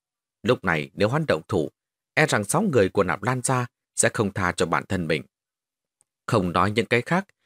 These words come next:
chỉ cần nhìn Nạp Lan Thiên Triết đang vô cùng quỷ dị, lúc này nó không chừng cũng đã cực khó đối phó. Mọi người ở đây có tâm tư thế nào nhưng không thể ngăn chặn được sự phát triển của chuyện này. Nhìn thấy hòn đảo trên không đã dựa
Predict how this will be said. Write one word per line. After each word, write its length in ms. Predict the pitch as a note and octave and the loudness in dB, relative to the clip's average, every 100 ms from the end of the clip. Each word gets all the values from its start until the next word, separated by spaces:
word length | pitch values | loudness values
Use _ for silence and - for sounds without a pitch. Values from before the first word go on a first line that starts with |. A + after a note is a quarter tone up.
| _ _ | _ _
chỉ 100 | - | 0
cần 360 | C3 A2+ A2 G#2 - | 2 4 2 0 0
nhìn 200 | A#2 G#2 | 0 2
Nạp 200 | F#2+ - | 0 0
Lan 160 | C#3+ | -2
Thiên 200 | C#3 D3+ C#3+ | 0 -2 0
Triết 200 | G#3 A#3+ - | 0 0 -2
đang 240 | A#2 A#2+ | -2 -2
vô 180 | A#2 D3 | 0 0
cùng 200 | - G2 | 2 -2
quỷ 180 | - F2 | 0 0
dị, 240 | - F#2 - _ _ _ _ _ | 2 0 -2 _ _ _ _ _
lúc 240 | G2 - | 0 2
này 200 | G2 E2 | 0 -2
nó 160 | C#2 G2+ | 0 -2
không 180 | - A2+ | -2 -4
chừng 240 | - F2 C2+ _ _ | 0 0 -2 _ _
cũng 140 | - G2+ | 0 2
đã 100 | C3 - | 2 0
cực 160 | G2+ - | -6 -4
khó 200 | F#2+ A2 | -4 -2
đối 140 | B2 C3+ | -2 -2
phó. 240 | B2 C#3+ G3 _ _ _ _ _ _ _ _ _ _ | -2 -4 -8 _ _ _ _ _ _ _ _ _ _
Mọi 140 | B2+ C3 | 2 6
người 100 | C#3 | 6
ở 160 | G2 | 6
đây 240 | G2 C3+ C3+ | 6 4 4
có 100 | E3 | 4
tâm 200 | E3 C3+ | 2 0
tư 140 | A2+ A#2 | 2 2
thế 160 | E3 | 0
nào 340 | D3+ F2 D2 C2 _ _ _ | -2 -2 -4 -6 _ _ _
nhưng 220 | - G2+ | 2 2
không 180 | F#2+ G#2+ | 4 0
thể 140 | F2+ E2 | 2 0
ngăn 200 | G2 F#2+ | 0 -2
chặn 280 | G2 - | -4 -4
được 220 | E2+ E2+ - | -2 -2 0
sự 140 | F#2 | -2
phát 220 | D2 G3 - | 0 -2 0
triển 200 | F#2 D#2 | 0 0
của 120 | F#2 | 0
chuyện 180 | - E2+ | 0 -2
này. 180 | F2+ E2+ _ _ _ _ _ _ _ _ - | -2 -8 _ _ _ _ _ _ _ _ 0
Nhìn 140 | B2+ | 2
thấy 120 | G#3+ | 4
hòn 220 | E3 A#2 | 2 2
đảo 180 | G2 D#2 - | 2 0 0
trên 180 | D#3 | -2
không 240 | D3 D#3 D3 - _ | 0 0 0 -4 _
đã 100 | - | 0
dựa 180 | C3+ B2 | 2 2